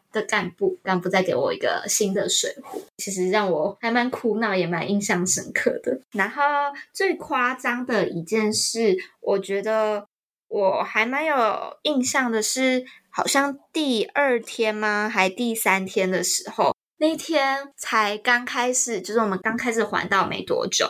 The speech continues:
就发现我们在骑的过程中，有人落链，然后有人掉后轮，然后有人甚至掉脚踏板。然后我一整个就是问号，我想说，天啊，怎么会有人骑脚踏车骑到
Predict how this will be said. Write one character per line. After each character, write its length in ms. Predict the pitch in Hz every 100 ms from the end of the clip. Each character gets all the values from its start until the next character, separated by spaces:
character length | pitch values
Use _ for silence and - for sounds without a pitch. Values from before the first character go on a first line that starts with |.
| -
就 140 | - 359
发 240 | 294 262
现 320 | 277 277 220
我 60 | 190
们 100 | 180
在 140 | 220
骑 240 | 220 - 190
的 80 |
过 220 | 175 240 208
程 280 | - -
中， 260 | 170 175 175 -
有 240 | - 190 185
人 460 | 180 175 170 190 - _
落 200 | 240 196
链， 360 | 190 208 - 214 _ _
然 120 | - 185
后 60 |
有 200 | 208 190
人 420 | 165 120 143 233 - -
掉 200 | 294 233
后 300 | 330 220 185
轮， 320 | 67 - 233
然 120 | 240
后 80 | 269
有 160 | 277 220
人 180 | 202 220
甚 220 | 339 269
至 100 | 269
掉 380 | 320 269 190 -
脚 240 | - -
踏 300 | - 359 226
板。 220 | - - - _ -
然 100 | - -
后 80 | 480 370 349
我 80 | 381
一 60 |
整 140 | 392 311
个 120 | 254
就 100 | 359
是 140 | 359
问 240 | 392 392 339
号， 140 | 392
我 80 | 370
想 180 | 392 339
说， 200 | 370 381
天 240 | - 427
啊， 160 | 415 359
怎 160 | 285 294
么 100 | 320
会 140 | 415
有 100 | 349
人 220 | 269 269
骑 140 | 269 269
脚 100 | 277
踏 160 | 294
车 180 | 311 320
骑 200 | 311 311
到 200 | 285